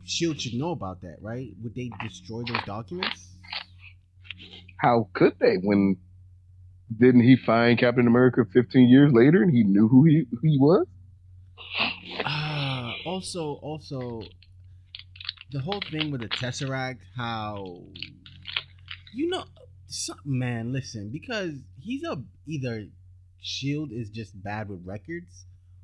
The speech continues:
Speaker 1: or Nick Fury is bad with records, because somebody should have told somebody, because I think in a, in the first Avengers movie, when, um, he tells Black Widow, like, "We've never seen anything this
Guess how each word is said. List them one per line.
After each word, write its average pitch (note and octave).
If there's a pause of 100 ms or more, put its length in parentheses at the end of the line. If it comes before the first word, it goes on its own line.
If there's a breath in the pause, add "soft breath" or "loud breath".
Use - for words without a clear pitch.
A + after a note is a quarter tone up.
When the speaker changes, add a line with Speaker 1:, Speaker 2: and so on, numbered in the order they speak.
(220)
Speaker 1:
or G#2
Nick G2+
Fury A#2
is G2
bad G#2
with F#2
records, C3
because A2
somebody C#3
should F#2+
have F2
told C3
somebody, G2
because A#2+
I A#2+
think F3 (100)
in A#2+ (100)
a, G2+ (300)
in A#2+
the G2 (100)
first C#3
Avengers G2+
movie, G2 (1000)
when, G#2
um, F#2+
he A2+
tells A#2+
Black G#2+
Widow, G2 (120)
like, F#2 (360)
"We've A2
never G#2+
seen G2
anything F#2+
this F2